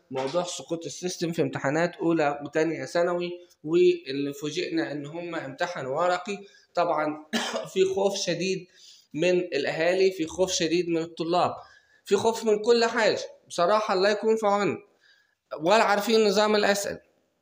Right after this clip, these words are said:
و-، ولا عارفين، آه، السيستم هيبقى نظامه ازاي، ولا عارفين امتحاناتهم هتبقى ازاي، مش عارفين اي حاجه، والطلاب تايهين. وما زالت الوزاره بتاجل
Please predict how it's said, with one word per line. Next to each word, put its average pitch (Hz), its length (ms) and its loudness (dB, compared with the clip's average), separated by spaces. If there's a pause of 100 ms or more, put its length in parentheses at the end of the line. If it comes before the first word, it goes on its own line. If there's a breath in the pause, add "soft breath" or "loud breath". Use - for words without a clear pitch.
(540)
و-، 156 480 2
ولا 180 340 4
عارفين، 208 720 -4
آه، 170 800 -2
السيستم 202 540 -2
هيبقى 180 280 0
نظامه 185 320 0
ازاي، 180 440 2 (500 soft breath)
ولا 175 260 4
عارفين 202 400 0
امتحاناتهم 190 640 -4
هتبقى 185 320 0
ازاي، 156 400 -2
مش 139 160 -10
عارفين 147 320 -8 (160)
اي 151 140 -6
حاجه، 160 340 -2
والطلاب 160 420 -6
تايهين. 160 540 -10 (340 soft breath)
وما 156 140 -4
زالت 202 360 -2
الوزاره 160 440 -2
بتاجل 165 720 -2